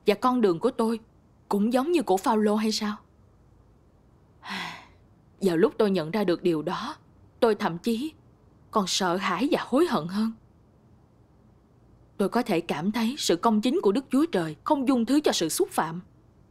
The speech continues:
Tôi cảm thấy thật sự kính sợ Đức Chúa Trời lắm. Tôi cũng nhận ra rằng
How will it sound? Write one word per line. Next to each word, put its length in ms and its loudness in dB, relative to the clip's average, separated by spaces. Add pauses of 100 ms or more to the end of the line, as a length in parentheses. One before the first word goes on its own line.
(120)
Tôi 120 4
cảm 260 0
thấy 160 -2
thật 220 -4
sự 300 -2 (100)
kính 180 0
sợ 220 2
Đức 180 -2
Chúa 180 2
Trời 220 -2
lắm. 240 -10 (1600)
Tôi 120 4
cũng 220 0
nhận 220 0
ra 220 -2
rằng 220 -8